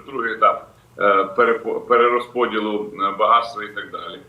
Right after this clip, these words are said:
Тобто є багато чинників, які будуть, е, грати не на користь Путіна,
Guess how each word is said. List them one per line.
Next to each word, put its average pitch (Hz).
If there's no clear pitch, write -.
Тобто 135
є 151
багато 185
чинників, 165
які 160
будуть, 160
е, 143
грати 151
не 165
на 156
користь -
Путіна, -